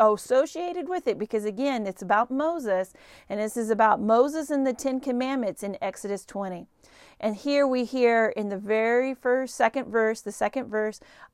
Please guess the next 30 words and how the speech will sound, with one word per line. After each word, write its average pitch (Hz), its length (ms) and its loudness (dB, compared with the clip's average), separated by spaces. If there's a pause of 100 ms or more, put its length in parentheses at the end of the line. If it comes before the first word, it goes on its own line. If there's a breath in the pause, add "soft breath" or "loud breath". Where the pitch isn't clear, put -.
"I 262 640 10
am 226 580 2 (300)
the 208 180 -2
Lord 196 300 -2
your 190 140 -8
God, 190 340 -4 (360 soft breath)
who 233 160 -2
brought 214 300 4
you 269 240 -2
out 233 280 6
of 294 140 -4
the 294 100 0
land 254 300 -4
of 226 120 -4
Egypt, 202 500 -6 (160)
out 226 280 8
of 302 120 -2
the 285 100 2
house 247 440 -2 (100)
of 226 320 4
bondage." 208 720 0 (500)
All 170 80 -12
right? 214 320 -4 (340 soft breath)
And 220 160 -2
then 302 220 6
it 302 100 -2
breaks 285 340 6
down 226 360 2
the 214 80 -2
next 233 480 -2